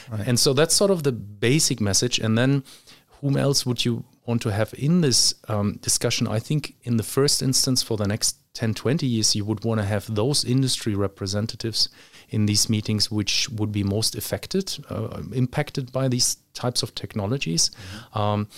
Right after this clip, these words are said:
Speaker 2: and also, I think representatives then from certain communities, you know, that represent people that would be mostly impacted by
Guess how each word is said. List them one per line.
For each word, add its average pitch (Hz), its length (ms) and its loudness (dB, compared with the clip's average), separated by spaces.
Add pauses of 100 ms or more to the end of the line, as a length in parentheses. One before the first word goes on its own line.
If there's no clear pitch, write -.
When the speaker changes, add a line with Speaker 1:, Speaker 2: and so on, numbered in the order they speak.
(300)
Speaker 2:
and 113 140 2
also, 151 460 0
I - 120 0
think 131 280 0
representatives 117 880 -2
then 113 160 2
from - 340 -2
certain 127 340 2
communities, 127 800 0
you - 80 -6
know, 117 140 -2
that 117 180 -4
represent 113 680 0 (600)
people 180 300 2
that 101 140 0
would 101 180 -6
be 107 120 -6
mostly 101 480 -2
impacted 95 500 -8
by 104 280 -6